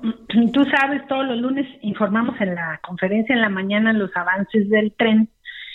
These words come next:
eh, del proyecto del Tren Maya, y pues a mí me toca dar cuenta de los programas de bienestar,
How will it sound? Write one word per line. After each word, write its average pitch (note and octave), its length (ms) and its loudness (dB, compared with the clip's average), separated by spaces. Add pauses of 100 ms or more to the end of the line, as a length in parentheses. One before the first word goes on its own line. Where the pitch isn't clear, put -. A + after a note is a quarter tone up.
(140)
eh, F#3+ 500 4
del G3 200 2
proyecto G#3+ 560 4
del G3+ 160 2
Tren G#3+ 240 4
Maya, G#3 420 4 (240)
y G3+ 200 0
pues G3 200 -6
a G#3+ 60 4
mí A#3 100 4
me B3 160 4
toca B3 240 2
dar A#3 240 -2
cuenta A#3 300 0
de A3 80 2
los F#3 100 -2
programas F#3+ 560 -4
de G#3 80 0
bienestar, A3+ 680 -2